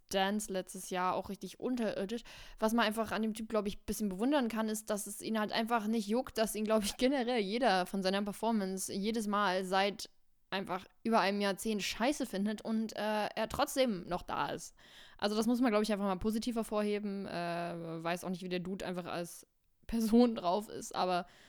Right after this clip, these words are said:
so von der Leistung oder die Formaten, äh, Formaten, die er so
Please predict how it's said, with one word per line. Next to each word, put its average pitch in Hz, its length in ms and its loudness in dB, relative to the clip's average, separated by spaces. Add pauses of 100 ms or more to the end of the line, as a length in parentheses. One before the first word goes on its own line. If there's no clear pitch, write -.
(160)
so 202 140 0
von 202 200 -2
der 196 200 4
Leistung 196 360 0
oder 185 140 2
die 185 120 -4
Formaten, 175 840 -4
äh, 170 280 -4
Formaten, 165 460 -4
die 180 120 -4
er 175 120 0
so 185 280 0